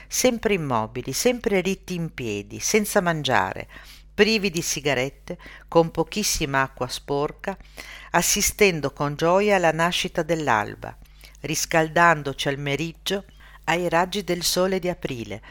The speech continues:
salutando con angoscia il tramonto infocato e fiammeggiante, foriero della notte. Perché la notte il supplizio era intollerabile. Qualcuno si accovacciò. Altri tentarono di fare lo stesso,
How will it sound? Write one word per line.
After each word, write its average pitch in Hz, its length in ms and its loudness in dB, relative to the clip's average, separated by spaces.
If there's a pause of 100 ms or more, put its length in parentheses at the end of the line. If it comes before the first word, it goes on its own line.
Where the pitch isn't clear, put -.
(220)
salutando 151 760 2
con 139 180 -2
angoscia 147 580 0
il 185 120 0
tramonto 139 500 -2
infocato 135 680 0
e - 20 -6
fiammeggiante, 131 1040 -6 (160)
foriero 135 640 -2
della 127 240 -2
notte. - 500 -10 (1500)
Perché 175 300 2
la 214 100 8
notte 160 340 2
il 156 60 0
supplizio 185 600 0
era 151 180 2
intollerabile. 143 960 -4 (680)
Qualcuno 202 480 0
si - 140 0
accovacciò. 156 720 -2 (880)
Altri 208 480 4
tentarono 170 560 2
di 156 140 -8
fare 156 280 2
lo 151 120 -2
stesso, - 640 -8